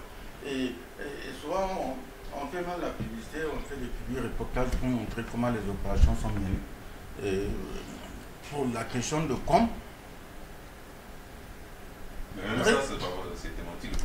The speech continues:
Speaker 2: plus.
Speaker 1: récemment, on a fait un coup où on a montré comment ils sont en train d'intervenir. Et juste quelques jours après,
Speaker 2: Non,
Speaker 1: le
Speaker 2: non,
Speaker 1: même,
Speaker 2: non,
Speaker 1: le
Speaker 2: non,
Speaker 1: même
Speaker 2: non,
Speaker 1: jour
Speaker 2: non,
Speaker 1: après, on, on,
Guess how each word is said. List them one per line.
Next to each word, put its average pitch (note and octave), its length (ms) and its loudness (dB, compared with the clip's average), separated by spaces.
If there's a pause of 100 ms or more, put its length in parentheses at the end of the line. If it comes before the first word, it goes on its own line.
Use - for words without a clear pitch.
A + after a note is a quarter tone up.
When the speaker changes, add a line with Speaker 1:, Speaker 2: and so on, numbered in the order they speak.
(100)
Speaker 2:
plus. E3 80 4
Speaker 1:
récemment, G#3+ 540 10 (600)
on F#3+ 400 6
a G3 140 12
fait A#3 340 10
un F#3+ 100 10 (220)
coup C4 160 0 (180)
où C4 160 4 (380)
on D#3+ 200 8
a D#3+ 100 12
montré F#3+ 460 10
comment A3 220 12
ils G3 120 10
sont G3 120 6
en F3 140 10
train F3 140 6
d'intervenir. D3 640 6 (280)
Et - 60 12
juste C4+ 340 8
quelques F#3+ 240 10
jours G#3 220 10
après, E3 200 12
Speaker 2:
Non, G#3 140 12
Speaker 1:
le G#3+ 80 12
Speaker 2:
non, G#3+ 220 12
Speaker 1:
même, C4 160 10
Speaker 2:
non, A#3 60 8
Speaker 1:
le G#3 100 12
Speaker 2:
non, G#3+ 60 12
Speaker 1:
même C4+ 160 12
Speaker 2:
non, B3+ 80 10
Speaker 1:
jour A#3+ 180 12
Speaker 2:
non, A#3 60 12
Speaker 1:
après, G3+ 460 12 (260)
on, F#3 80 10
on, D3 380 8